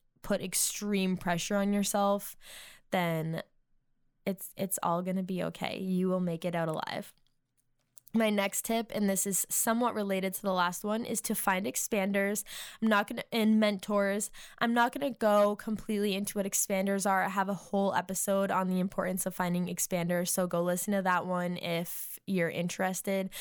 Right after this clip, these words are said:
But finding a mentor, even if it's a podcaster that they do not know that they're your mentor or whatever,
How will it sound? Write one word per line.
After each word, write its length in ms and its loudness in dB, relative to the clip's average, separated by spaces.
But 200 4
finding 420 2
a 60 -2
mentor, 480 2
even 260 0
if 140 -2
it's 120 -2
a 40 -2
podcaster 840 -2
that 200 -2
they 120 0
do 180 0
not 200 2
know 140 0
that 160 -4
they're 120 0
your 160 0
mentor 640 0
or 180 2
whatever, 560 0